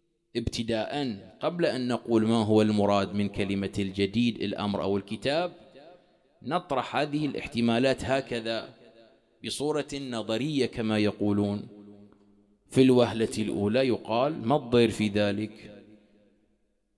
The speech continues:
الإمام المهدي عجل الله تعالى فرجه الشريف سيؤسس دولة حديثة، ومقتضى تلك الدولة الحديثة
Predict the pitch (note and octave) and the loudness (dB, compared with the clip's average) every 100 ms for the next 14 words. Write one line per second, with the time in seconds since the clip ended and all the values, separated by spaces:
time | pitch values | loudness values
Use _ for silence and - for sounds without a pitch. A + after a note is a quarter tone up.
0 | _ _ _ A#2+ A2+ G2+ A2 A#2 C3 C#3+ | _ _ _ 0 2 2 4 4 2 0
1 | - G#2+ G#2+ G#2 F2+ G2 A#2+ C#3+ D3 A2 | -2 -4 -2 -4 -6 -4 -2 0 -2 -6
2 | G#2 A2 G2+ G2 G2 F#2 - F#2 G2 F#2+ | -4 -2 0 0 0 -2 -2 -2 -2 0
3 | F#2+ F#2 G2 F#2+ F#2+ F#2+ F#2 - G#2+ C3 | 0 0 0 0 -2 -2 -4 0 4 6
4 | D3+ D3 - A2 C3+ D3+ D3+ - _ - | 4 2 -4 -16 -18 -18 -20 -20 _ -6
5 | - A2 G#2+ - C3 - D#3 - D3 B2+ | 0 4 4 2 0 0 0 2 2 4
6 | C#3+ D#3+ E3+ D#3+ D#3+ D#3+ D#3+ E3+ E3 - | 6 6 6 2 -2 -4 -4 -6 -10 -14
7 | - - A#2+ C#3 G3 E3 B2+ B2+ B2 G3+ | -14 -6 -2 0 0 -2 -4 -6 -8 -16
8 | - - - _ _ _ _ _ _ B2+ | -20 -20 -20 _ _ _ _ _ _ -10
9 | C3 F3+ - - D3 C3+ C3 A#2+ - B2+ | -4 -4 -4 -2 -2 0 0 0 -4 -6
10 | A2+ B2 A2+ A2 A#2 A2+ A2+ G#2+ - A2 | -2 -4 -2 0 2 2 2 0 -4 -2
11 | A2 A2 G#2+ C#3+ E3+ | 0 0 0 0 -2